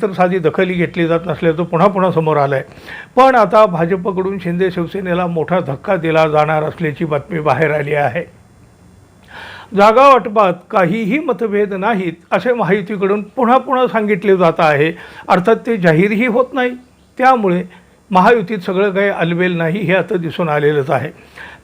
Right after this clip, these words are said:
त्यात आता शिंदे गटाच्या विद्यमान पाच खासदारांना थेट घरी जाण्याची वेळ आली आहे.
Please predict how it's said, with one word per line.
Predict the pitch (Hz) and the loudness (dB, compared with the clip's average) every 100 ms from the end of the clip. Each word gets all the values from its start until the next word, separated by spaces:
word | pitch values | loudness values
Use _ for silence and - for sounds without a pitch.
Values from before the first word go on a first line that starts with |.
| - | 4
त्यात | 202 226 214 254 - | 6 6 4 -2 -2
आता | 185 196 196 | -4 0 0
शिंदे | 196 190 175 190 | 0 -4 -2 -2
गटाच्या | 180 185 180 165 190 | -2 -2 -2 0 -2
विद्यमान | 175 156 175 180 180 180 | -2 -4 -2 -2 -2 -4
पाच | 185 - 196 214 226 233 254 | -6 2 6 6 4 0 -6
खासदारांना | 175 170 170 180 170 175 180 | -4 -2 0 0 0 -2 -4
थेट | 175 175 | -4 -4
घरी | 160 160 170 | -2 -2 0
जाण्याची | 165 160 143 | -2 -2 -6
वेळ | 175 165 | -6 -4
आली | 156 151 | -4 -4
आहे. | 156 | -6